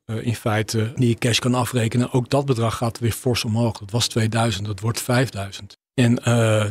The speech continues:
de bedoeling was juist om die limiet naar duizend te brengen per één januari. Wordt allemaal weer teruggedraaid. Een van de problemen van Italië is gewoon belastingontduiking.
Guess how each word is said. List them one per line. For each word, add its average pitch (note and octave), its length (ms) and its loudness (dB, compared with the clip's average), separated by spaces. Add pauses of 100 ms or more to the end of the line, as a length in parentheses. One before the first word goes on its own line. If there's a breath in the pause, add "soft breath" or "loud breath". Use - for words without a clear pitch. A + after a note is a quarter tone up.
de A#2+ 80 2
bedoeling D3 340 4
was B2 180 2
juist B2 300 0
om B2 100 4
die B2+ 100 2
limiet C3+ 340 2
naar C3 180 -2
duizend C#3+ 380 2
te C3 80 -4
brengen B2+ 280 2
per B2+ 140 -2
één C3 100 2
januari. B2+ 540 2
Wordt B2+ 160 0
allemaal E3+ 200 4
weer C#3 120 2
teruggedraaid. A2+ 720 -4
Een D#3 180 2
van C3 140 2
de B2+ 60 0
problemen B2 500 0
van A#2+ 100 0
Italië A2 420 0
is A2 100 -2
gewoon A2 200 -2
belastingontduiking. A#2 920 0